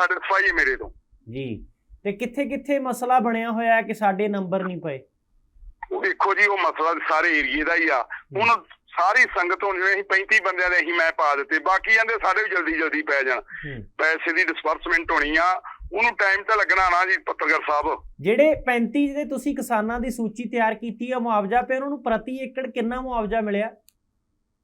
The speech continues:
Speaker 1: ਉਹਦੀ ਲਿਸਟ ਵਾ ਵੀਹ ਹਜ਼ਾਰ ਰੁਪਇਆ ਪ੍ਰਤੀ ਏਕੜ, ਜਿਹਦਾ ਸੌ ਪਰਸੈਂਟ ਨੁਕਸਾਨ ਹੋਇਆ ਵਾ।
Speaker 2: ਜੀ।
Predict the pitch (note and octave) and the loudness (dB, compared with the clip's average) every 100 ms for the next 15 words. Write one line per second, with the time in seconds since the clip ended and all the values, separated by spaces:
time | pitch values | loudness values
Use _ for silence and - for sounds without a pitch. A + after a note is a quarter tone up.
0 | - - - G4+ A#3 B3 B3 A3 D#3 D#3 | -20 -12 -2 0 4 4 4 2 -4 -4
1 | F3 - G#3 G#3 G#3 A3+ A3 G3 - F3 | -4 -2 0 4 6 6 4 0 -2 -2
2 | F3+ F#3+ G3 F#3+ F3 F#3+ F3+ G3 F#3 F3 | 0 -2 2 0 2 -2 0 -2 -2 -2
3 | D#3+ E3+ E3 F3 E3+ - D#3 C#3 C#3+ B2+ | -4 -4 -4 -4 -4 -2 0 2 2 0
4 | G#2 G2 _ G#2+ A#2+ D3 A#2 | -2 -8 _ -14 -6 -4 -6